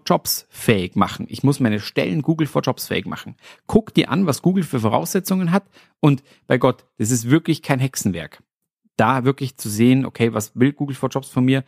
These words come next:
Und dann, dann halte ich mich daran, schreibe die Stellen danach aus und dann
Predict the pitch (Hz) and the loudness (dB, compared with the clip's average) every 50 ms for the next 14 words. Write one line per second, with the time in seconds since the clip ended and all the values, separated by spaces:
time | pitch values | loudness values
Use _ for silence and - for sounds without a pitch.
0 | - - - - _ _ - 117 110 - 113 117 117 - - - 120 113 104 98 | -10 -20 -20 -20 _ _ -2 -2 0 2 2 0 0 -4 -6 -4 -2 -2 0 0
1 | 113 123 127 135 135 135 131 131 - 120 123 127 127 123 - - 117 110 - - | 0 -2 0 0 0 0 0 0 0 0 2 0 0 -2 -2 -2 -2 -2 -4 -6
2 | 117 - 113 113 120 120 117 113 107 104 104 - 98 135 151 160 - - _ _ | -4 -2 0 0 2 0 0 -2 -2 -4 -4 -4 -2 -2 -2 -4 -6 -10 _ _
3 | _ _ _ - 127 110 120 120 127 123 | _ _ _ -2 0 2 2 2 2 0